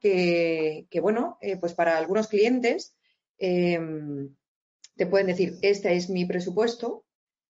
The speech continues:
eh, y como he comentado antes, con el presupuesto, eh, a ver, no, no se puede hacer magia, pero sí que te puedes buscar las maneras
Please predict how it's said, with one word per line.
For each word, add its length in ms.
eh, 220
y 60
como 180
he 40
comentado 380
antes, 380
con 120
el 80
presupuesto, 680
eh, 60
a 80
ver, 360
no, 200
no 240
se 80
puede 100
hacer 140
magia, 520
pero 260
sí 220
que 160
te 140
puedes 240
buscar 340
las 180
maneras 640